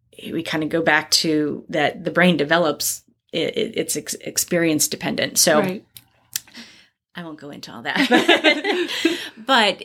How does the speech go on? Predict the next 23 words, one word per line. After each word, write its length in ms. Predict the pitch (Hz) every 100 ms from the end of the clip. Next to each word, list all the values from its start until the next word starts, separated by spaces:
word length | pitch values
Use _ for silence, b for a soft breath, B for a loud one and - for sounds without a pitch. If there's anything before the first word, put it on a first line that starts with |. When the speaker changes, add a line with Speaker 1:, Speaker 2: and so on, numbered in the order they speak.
| 190
Speaker 1:
um, 340 | 196 190 180 -
so 160 | 220
P 180 | 214 277
T 140 | 277
S 160 | 277 262
D 120 | 226
finally 320 | 214 196 185
came 220 | 180 185 170
into 220 | 165 165
the, 340 | 165 165 - - -
the, 380 | 165 165 156 156
uh, 200 | 156 156
D 180 | 156 165
S 200 | 165 165
M, 260 | 160 160 160
and 680 | - 165 165 160 165 165 -
it's, 640 | - 190 185 - - - _ _
you 320 | - - 196
know, 120 | 190 180
this 220 | 185 185
kind 240 | - 208
of 240 | 190 170 175
response. 800 | 185 - - 208 202 196 190